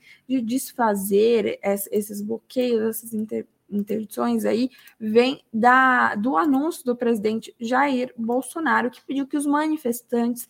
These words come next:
desobstruíssem as rodovias, dizendo que todo mundo estava tendo prejuízo, encostando inclusive na questão econômica, né?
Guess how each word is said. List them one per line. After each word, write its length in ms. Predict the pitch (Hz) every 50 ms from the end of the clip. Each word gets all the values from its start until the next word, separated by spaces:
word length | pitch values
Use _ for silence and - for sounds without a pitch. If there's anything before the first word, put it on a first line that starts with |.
| - - - - _ _
desobstruíssem 1040 | 240 277 302 - 285 254 254 220 220 233 - - - 233 226 214 220 220 - 233 226
as 200 | 226 240 240 -
rodovias, 760 | - 233 208 202 208 196 190 190 208 240 240 226 233 - - _ - - _ _ _
dizendo 320 | 269 247 262 277 285 285
que 180 | 285 - 294 285
todo 560 | - _ _ _ 294 294 311 311 311 277 285
mundo 240 | 269 262 269 269 269
estava 440 | 262 262 - - 254 247 247 254 247
tendo 340 | 254 269 233 233 233 240
prejuízo, 680 | 240 - 240 240 240 262 247 247 240 226 226 240 240 247
encostando 480 | 240 247 254 247 254 - - 254 247
inclusive 440 | 254 254 277 262 247 254 247 262 262
na 240 | 254 240 240 262 254
questão 640 | - - 285 302 294 - - - - 240 240 262 - - - - - _ _
econômica, 840 | - 247 254 254 254 311 311 285 277 - 233 - - - - - -
né? 180 | 220 233 -